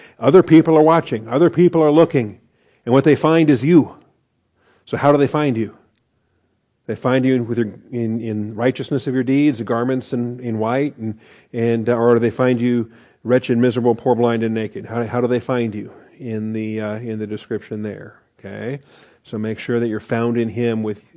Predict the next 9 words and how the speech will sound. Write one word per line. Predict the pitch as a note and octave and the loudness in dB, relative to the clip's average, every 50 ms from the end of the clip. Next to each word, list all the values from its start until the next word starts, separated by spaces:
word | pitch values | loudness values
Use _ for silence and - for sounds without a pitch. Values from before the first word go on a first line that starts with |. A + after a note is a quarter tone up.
| _ _ _ | _ _ _
God's | - B2 - A#2+ A2+ G2+ G#2+ | -6 -4 -2 -2 -4 -4 -6
righteousness, | G#2 G#2 G#2 G2+ - G#2 - - A2 G#2 G2+ - - | -6 -8 -8 -8 -10 -12 -12 -10 -10 -12 -10 -10 -10
not, | A2 G#2+ G#2+ G#2+ - - _ _ _ _ _ _ _ _ _ _ | -8 -6 -6 -8 -8 -12 _ _ _ _ _ _ _ _ _ _
not | A2+ A2 A2 G#2 G2 | -6 -4 -4 -4 -6
your | G#2 G#2+ G#2+ G#2+ | -6 -4 -4 -4
own | G#2+ G#2 G2+ | -4 -6 -8
righteousness. | G2+ G2+ G#2+ G#2+ - - A2 - - - - - - - - _ _ _ _ _ _ _ _ _ _ _ _ _ _ _ _ _ _ _ _ _ - | -10 -12 -14 -16 -16 -16 -18 -18 -18 -20 -20 -20 -20 -20 -20 _ _ _ _ _ _ _ _ _ _ _ _ _ _ _ _ _ _ _ _ _ -6
All | C#3+ C3+ | -4 -4
right, | B2 G#2 F#2 | -4 -4 -6